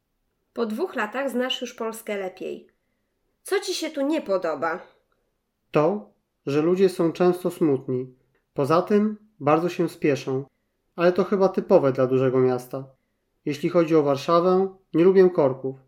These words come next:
Speaker 2: i szare miesiące zimy ciągle są dla mnie trudne do zniesienia.
Speaker 1: Masz w Warszawie znajomych z Polski czy z Portugalii?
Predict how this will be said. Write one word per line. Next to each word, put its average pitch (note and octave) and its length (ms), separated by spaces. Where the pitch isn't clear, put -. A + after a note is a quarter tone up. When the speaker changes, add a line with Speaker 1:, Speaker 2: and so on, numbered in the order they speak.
Speaker 2:
i D#3 60
szare F3 300
miesiące D#3+ 480
zimy F3 320
ciągle G3 360
są E3 200
dla D#3 140
mnie D3+ 160
trudne F#3 380
do D3+ 140
zniesienia. C3+ 500
Speaker 1:
Masz D4+ 380
w - 40
Warszawie B3 480
znajomych A3+ 460
z - 80
Polski G#3 480
czy G4 100
z - 60
Portugalii? G#3+ 920